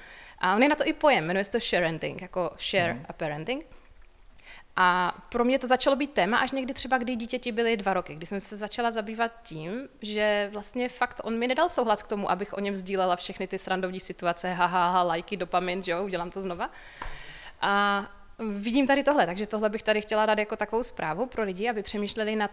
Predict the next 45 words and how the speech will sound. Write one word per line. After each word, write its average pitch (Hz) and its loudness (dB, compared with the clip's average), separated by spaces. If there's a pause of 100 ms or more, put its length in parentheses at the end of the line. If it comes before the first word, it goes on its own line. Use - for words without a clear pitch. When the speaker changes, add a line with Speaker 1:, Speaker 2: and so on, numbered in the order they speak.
(100)
Speaker 1:
tím, 208 0
že 208 0
to 214 -2
dítě 185 -2
vlastně 190 -2
ten 208 -2
souhlas 208 0
nedává 165 0
k - -8
tomu, 185 -4
aby 180 -4
bylo 185 -4
vystaveno. 175 -4
I 190 -12
když 285 -2
my 302 2
jako 226 2
pyšní 214 -2
rodiče 175 -2
samozřejmě 170 -6
se 170 -8
chceme 170 -10
pochlubit, 170 -8
jak 170 -8
máme 175 -4
nejkrásnější, 175 -6
nejchytřejší 190 -4
děti, 190 -2 (280)
ale 226 4
za 240 4
mě 233 4
třeba 233 -2
tohle 233 0
není 208 0
úplně 196 -4
OK. 165 -6 (500)
Už - -6
protože 226 0
je 226 -4
to 233 -8
zase 220 -4
nějaká 208 -2
práce 196 -6
s - -4
egem. 156 -8